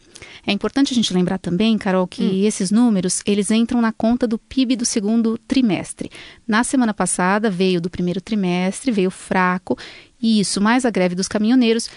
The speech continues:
Speaker 1: fez com que os investidores reduzissem as previsões de crescimento do pib nesse segundo trimestre do ano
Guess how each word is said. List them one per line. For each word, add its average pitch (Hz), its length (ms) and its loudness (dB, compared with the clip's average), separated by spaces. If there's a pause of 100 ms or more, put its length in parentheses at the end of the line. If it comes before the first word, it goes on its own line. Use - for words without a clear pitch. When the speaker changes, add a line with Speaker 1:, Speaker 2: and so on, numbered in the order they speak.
(160)
Speaker 1:
fez 226 280 -2
com 240 100 -2
que 233 100 0
os 214 80 2
investidores 208 540 0
reduzissem 220 800 0
as 233 180 0
previsões 208 520 0
de 202 80 -2
crescimento 196 520 -2
do 208 120 -4
pib 233 340 -2 (320)
nesse 214 480 0
segundo 202 540 -2
trimestre 180 640 -2
do 180 180 0
ano 262 380 4